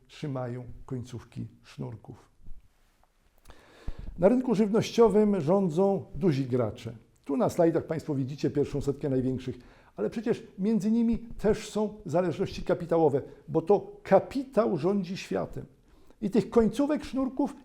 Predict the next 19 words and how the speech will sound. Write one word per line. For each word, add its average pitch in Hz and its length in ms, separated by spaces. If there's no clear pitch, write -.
nie 359 180
jest 120 260
wiele. - 460
Ostatecznie 233 640
wszystkie - 460
wielkie 185 420
podmioty 147 540
są 143 200
na 135 140
giełdzie, 117 480
a 127 140
zarządy 151 560
dbają 156 420
o 139 60
zyski 170 340
i 156 120
dywidendy 160 680
dla 156 220
akcjonariuszy. 135 880